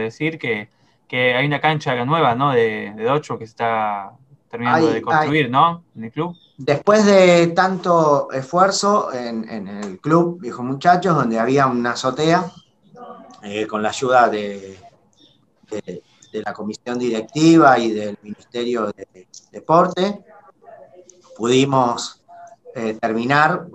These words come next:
Speaker 2: A-, ese espacio fue un espacio soñado para el club, y bueno, llegó Dodgeball, como dijo Mimado, y realmente... pudimos terminar un, un espacio que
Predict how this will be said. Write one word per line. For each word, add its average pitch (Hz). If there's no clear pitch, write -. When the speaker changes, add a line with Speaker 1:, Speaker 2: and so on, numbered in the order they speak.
Speaker 2:
A-, 135
ese 165
espacio 180
fue 143
un 139
espacio 139
soñado 135
para 117
el 113
club, 156
y 110
bueno, 113
llegó 113
Dodgeball, 151
como 104
dijo 117
Mimado, 156
y 202
realmente... 202
pudimos 120
terminar 117
un, 107
un 110
espacio 110
que 101